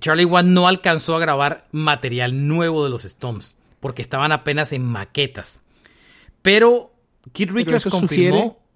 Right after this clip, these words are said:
Speaker 2: Marche,
Speaker 1: Keith
Speaker 2: perdóname, eso sugiere que ese man hace rato que no graba las canciones. Es decir, las dos canciones del recopilado, es posible que no las haya grabado.
Speaker 1: No, yo sí
Speaker 2: ¿Sí
Speaker 1: creo.
Speaker 2: me entiendes?
Speaker 1: No, yo sí creo
Speaker 2: ¿Tú
Speaker 1: que
Speaker 2: sí
Speaker 1: las ha
Speaker 2: crees?
Speaker 1: grabado.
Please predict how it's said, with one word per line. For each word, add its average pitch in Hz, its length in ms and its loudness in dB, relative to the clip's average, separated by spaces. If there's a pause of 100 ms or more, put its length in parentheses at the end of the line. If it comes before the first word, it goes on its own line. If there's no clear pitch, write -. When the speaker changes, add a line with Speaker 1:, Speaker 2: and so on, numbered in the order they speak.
(280)
Speaker 2:
Marche, 156 280 -6
Speaker 1:
Keith 202 60 2
Speaker 2:
perdóname, 135 520 -2
eso 127 180 -4
sugiere 170 480 -2
que 117 420 -8
ese 120 320 -2
man 143 440 -4
hace 135 200 -4
rato 143 280 0
que 147 100 -6
no 123 160 -2
graba 135 440 -2 (120)
las 127 240 -6
canciones. 139 640 -6 (160)
Es 170 120 0
decir, 185 220 0
las 147 100 0
dos 175 160 0
canciones 202 360 -4
del 190 120 0
recopilado, 180 600 -2
es 156 100 -4
posible 220 380 -6
que 202 120 -6
no 185 80 -8
las 185 140 -4
haya 190 100 -2
grabado. 156 460 -6 (1000)
Speaker 1:
No, 220 220 -2
yo 247 140 0
sí 277 100 -4
Speaker 2:
¿Sí - 60 -6
Speaker 1:
creo. 175 180 2
Speaker 2:
me 190 60 2
entiendes? 233 500 -8
Speaker 1:
No, 175 140 -4
yo 233 100 -2
sí 233 120 -8
creo 254 180 -4
Speaker 2:
¿Tú 247 60 -8
Speaker 1:
que 254 40 -4
Speaker 2:
sí - 40 -2
Speaker 1:
las 220 80 -2
ha - 20 -4
Speaker 2:
crees? 190 120 -4
Speaker 1:
grabado. 117 460 -4